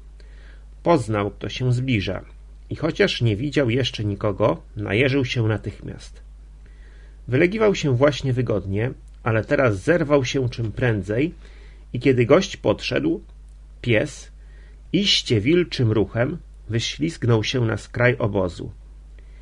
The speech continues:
Nie wiedział, o czym mówili, ale słyszał rozmowę Szarego Bobra z przybyszem. Raz nawet ten ostatni wskazał ręką Białego Kła,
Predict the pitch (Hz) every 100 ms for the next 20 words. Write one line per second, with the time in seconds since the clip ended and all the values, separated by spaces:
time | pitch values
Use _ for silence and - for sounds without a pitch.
0 | - - - 104 98 151 160 - - 147
1 | 139 139 104 90 - - - - 165 -
2 | 294 - 165 - 95 98 95 110 131 127
3 | 113 110 95 98 110 117 120 - 107 92
4 | - - - - - - - - - -
5 | - - 160 156 123 98 104 123 - 123
6 | - - - 135 127 127 120 127 110 110
7 | 104 110 104 110 104 98 98 98 - 101
8 | -